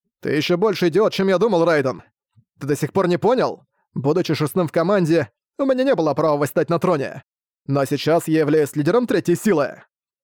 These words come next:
Что ты хочешь сказать? Это же чушь! А хочешь подтвердить эту чушь? Арк улыбнулся и сел на трон. Лидер нападения группы Тёмный Дам, Арк, занял трон.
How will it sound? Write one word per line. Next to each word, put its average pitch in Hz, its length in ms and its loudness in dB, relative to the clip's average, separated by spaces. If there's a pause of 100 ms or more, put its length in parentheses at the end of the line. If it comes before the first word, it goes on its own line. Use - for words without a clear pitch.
(120)
Что - 420 -6
ты 147 180 0
хочешь 156 340 0
сказать? 165 600 -2 (440)
Это 160 360 0
же 185 160 0
чушь! - 600 -2 (420)
А 127 120 -6
хочешь - 280 -2
подтвердить 269 480 -2
эту 165 160 -2
чушь? - 440 -4 (680)
Арк 156 300 -2
улыбнулся 151 560 -2
и 143 100 2
сел 185 220 0
на 147 140 0
трон. 143 340 -2 (720)
Лидер 180 460 0
нападения 165 440 0
группы 175 360 0
Тёмный 147 400 2
Дам, 185 320 0 (180)
Арк, - 440 -2 (260)
занял 165 580 0
трон. 170 340 0